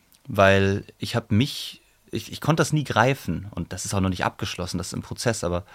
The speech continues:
ich hab für mich irgendwie ganz lang so diese Vision vom Leben gehabt, ich bin diesem Leben entfleucht, auf das ich keinen Bock hab.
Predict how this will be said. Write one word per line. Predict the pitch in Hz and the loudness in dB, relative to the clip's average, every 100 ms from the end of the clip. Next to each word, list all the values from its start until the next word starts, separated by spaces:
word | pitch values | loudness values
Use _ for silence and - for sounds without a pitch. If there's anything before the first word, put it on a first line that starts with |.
| - - - - - - | -20 -20 -20 -18 -10 -2
ich | 135 | -2
hab | - | 0
für | 139 | 2
mich | 123 190 - | 4 2 0
irgendwie | 160 147 131 | 0 0 -2
ganz | 117 127 165 - | 2 2 2 0
lang | 117 123 147 131 | 2 2 2 0
so | 120 117 | -2 -4
diese | 104 117 107 113 107 104 98 101 _ _ - | -2 -2 0 0 2 2 0 -4 _ _ -6
Vision | 107 101 117 151 | -4 0 2 2
vom | 156 107 | 2 -2
Leben | 95 98 98 | 0 0 0
gehabt, | 90 95 - - _ _ - - - - _ _ _ - | 0 -2 -4 -16 _ _ -20 -20 -20 -20 _ _ _ 0
ich | 120 - - - - _ _ _ _ - | 0 0 -8 -12 -16 _ _ _ _ 2
bin | 147 185 185 - | 4 6 4 2
diesem | 131 120 110 - | 0 4 4 4
Leben | 104 120 160 175 | 2 6 6 4
entfleucht, | 165 113 - 120 135 - | 0 -2 2 6 6 4
auf | 104 | -6
das | 98 | -8
ich | - | -4
keinen | 95 | -2
Bock | 82 - | -2 -6
hab. | - - | -10 -10